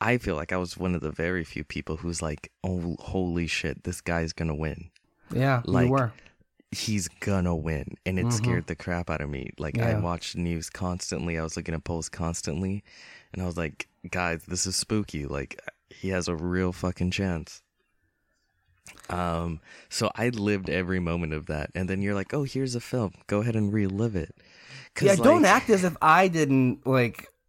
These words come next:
Speaker 2: completely, you know, fall to pieces that day either. When you woke up on election morning, how did you feel?
Speaker 1: Oh, it was, it was
Speaker 2: Were you in denial? Were you optimistic? Were you, like, so-so? How did you feel?
Speaker 1: Like, I don't know.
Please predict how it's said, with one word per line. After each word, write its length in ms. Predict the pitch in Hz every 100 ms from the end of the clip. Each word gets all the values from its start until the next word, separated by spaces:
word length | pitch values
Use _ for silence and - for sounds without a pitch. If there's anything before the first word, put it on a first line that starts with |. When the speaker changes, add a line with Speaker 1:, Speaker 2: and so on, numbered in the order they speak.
| -
Speaker 2:
completely, 640 | - 151 143 170 180 143 139
you 100 | 147
know, 240 | 131 127 110
fall 260 | - 156
to 100 | 156
pieces 480 | 127 147 175 - 104
that 220 | 104 101
day 140 | 110 113
either. 360 | 113 143 98 - - -
When 200 | 151 147
you 140 | 233
woke 300 | 190 196 180
up 200 | 165 190
on 120 | 175 160
election 460 | 139 156 - 165
morning, 500 | 139 127 135 156 160 -
how 180 | 185 208
did 180 | 175
you 100 | 143
feel? 360 | 135 98 - - _ _ _ _ -
Speaker 1:
Oh, 300 | 90 87 85
it 120 | 85
was, 300 | 85 82 - -
it 140 | 92
was 160 | 87 87
Speaker 2:
Were 100 | 160
you 220 | 165 196
in 100 | 190
denial? 480 | 185 190 170 202 214
Were 100 | 165
you 220 | 156 156
optimistic? 800 | 151 - 165 151 190 - 202 -
Were 120 | 160
you, 220 | 147 143
like, 320 | 139 135 127
so-so? 540 | - 160 151 185 - 196
How 180 | 180 196
did 160 | 196
you 100 | 226
feel? 240 | 202 - - - - - - - - _ _ _ _ _
Speaker 1:
Like, 440 | 101 104 87 85 - _ _ _ _ _ _ _ _ _ -
I 120 | 104
don't 140 | 104 95
know. 160 | 85